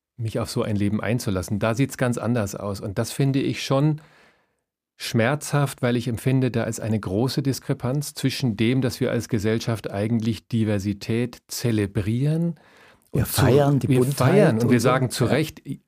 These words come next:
Speaker 1: jeder Mensch ist einmalig.
Speaker 2: Ja.
Speaker 1: Es gibt's nur einmal, dich gibt es nur einmal. Und dann ist jemand, äh, definitiv anders und dann sagen wir, du kommst besser nicht zur Welt. Und das erlebe ich als einen großen Widerspruch und finde, das passt nicht zusammen.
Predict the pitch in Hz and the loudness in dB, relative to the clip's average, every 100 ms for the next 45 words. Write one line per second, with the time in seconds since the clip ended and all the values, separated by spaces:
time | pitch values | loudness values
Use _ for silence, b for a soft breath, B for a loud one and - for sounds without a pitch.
0 | _ 113 120 190 196 190 196 156 160 160 | _ -2 4 6 6 6 4 2 0 2
1 | 160 196 143 - - _ - - - 202 | 2 2 2 -2 -10 _ -12 -12 2 2
2 | 202 - 190 151 180 165 120 139 - 156 | 2 4 4 4 0 0 0 -2 -2 -2
3 | 156 156 120 139 123 117 117 B B B | 0 0 -2 -2 -2 -2 -4 B B B
4 | B B B - 123 135 165 147 143 156 | B B B -4 0 2 2 0 4 4
5 | 151 143 139 - - 131 123 123 127 123 | 6 4 0 -6 -10 -2 0 0 -2 -2
6 | 113 151 151 139 135 147 139 - 123 165 | 0 2 4 2 2 0 -2 0 2 4
7 | 143 127 185 - - - 120 120 127 131 | 4 2 -2 -6 -14 -4 0 0 0 2
8 | 117 107 135 135 - 123 117 110 - - | 0 0 0 -2 0 0 2 0 -2 -4
9 | 98 90 87 - b b b b b b | -2 -4 -6 -12 b b b b b b
10 | _ 104 117 120 120 127 139 135 120 123 | _ -2 0 2 2 4 2 0 0 0
11 | 117 113 123 113 101 98 - 101 110 - | 0 0 2 2 0 -2 -6 -8 -8 -2
12 | 117 104 - 143 139 120 98 - 104 95 | -2 -2 -2 -4 -4 -4 -6 -6 -6 -2
13 | 101 95 107 | -2 -2 -4